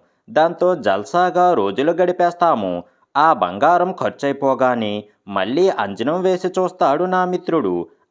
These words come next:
అలా ఇద్దరం బయలుదేరాము," అని అన్నాడు. కనుబొమ్మలు ముడివేసి తీక్షణంగా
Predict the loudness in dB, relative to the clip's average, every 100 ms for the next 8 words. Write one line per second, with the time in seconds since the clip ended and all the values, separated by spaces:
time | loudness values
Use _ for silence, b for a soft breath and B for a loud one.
0 | -2 0 0 -2 -8 -2 0 2 2 2
1 | 0 0 2 2 0 -4 -8 -14 _ -12
2 | -6 -2 -2 0 0 0 -4 -12 _ _
3 | _ _ _ -2 0 0 2 2 2 0
4 | 0 0 0 0 0 0 -2 -6 -8 -10
5 | -6 -2 -2